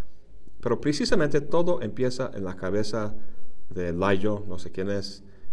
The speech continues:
el viejo homosexual de grupo, el perverso que tiende una trampa al deseo. Pues el deseo también es eso, una trampa.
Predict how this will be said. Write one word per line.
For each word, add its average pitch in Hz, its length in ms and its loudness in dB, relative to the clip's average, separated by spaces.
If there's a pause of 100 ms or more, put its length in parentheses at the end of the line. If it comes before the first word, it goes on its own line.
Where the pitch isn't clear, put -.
(140)
el 87 120 0
viejo 104 360 0
homosexual 90 580 -4
de 92 80 2
grupo, 98 460 4
el 87 100 2
perverso 104 500 2
que - 140 0
tiende 104 640 4
una 95 260 0
trampa 110 380 -2
al 92 100 -2
deseo. 82 460 -6 (1400)
Pues 127 320 2
el 120 80 2
deseo 147 400 10
también 127 360 10
es 120 140 4
eso, 123 240 0
una 101 260 2
trampa. 110 480 0